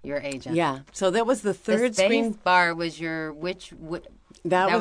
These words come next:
Speaker 1: was your third script?
Speaker 2: Yeah, of that year. You know, now I had written a bunch of things back in the, you know, before I had my kid, but in two thousand five, I wrote three scripts, and the space bar was the third one.
Speaker 1: And what inspired the space bar?
Speaker 2: Well, you know, I ha-, I had this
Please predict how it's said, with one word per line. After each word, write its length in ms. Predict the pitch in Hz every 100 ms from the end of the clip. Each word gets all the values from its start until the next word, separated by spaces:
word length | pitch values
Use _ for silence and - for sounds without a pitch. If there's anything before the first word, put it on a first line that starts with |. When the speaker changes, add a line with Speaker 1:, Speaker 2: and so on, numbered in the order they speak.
| 175
Speaker 1:
was 60 |
your 120 | 175 160
third 360 | 185 196 214
script? 260 | - 254 139
Speaker 2:
Yeah, 300 | 175 180 151 190
of 160 | 156
that 220 | 170 151 147
year. 440 | 156 160 - - _ _ -
You 100 | 156
know, 180 | 156
now 160 | 170 185
I 160 | 175 254
had 140 | 285
written 200 | 262 180
a 40 | 151
bunch 540 | - - 185 226 208
of 120 | 180
things 320 | 202 185 165
back 320 | - 160 160 190
in 120 | 160
the, 180 | 151 -
you 100 | 160
know, 120 | 147
before 320 | 143 143 160
I 60 | 160
had 180 | 165 156
my 140 | 143
kid, 420 | 139 165 131 127 -
but 300 | 160 139 - _ _ _ _ _ _ -
in 120 | 175
two 120 | 175 208
thousand 280 | 202 196
five, 160 | 185 165
I 40 | 156
wrote 260 | 147 -
three 200 | 165 160
scripts, 600 | 151 - 131 139 - - - - - -
and 400 | 151 147 135 135 -
the 100 | 147
space 260 | - 147
bar 140 | 156 143
was 140 | 139
the 120 | 160
third 320 | 147 156 147 139
one. 380 | 135 123 139 151 _ -
Speaker 1:
And 140 | 160
what 180 | 180 202
inspired 640 | 190 175 - 165 151 131
the 80 | 135
space 380 | - - 127 -
bar? 160 | 120 208
Speaker 2:
Well, 220 | 220 214
you 100 | 214
know, 140 | 226 208
I 100 | 196
ha-, 180 | 196 -
I 120 | 185
had 300 | 180 185 170
this 380 | 160 143 -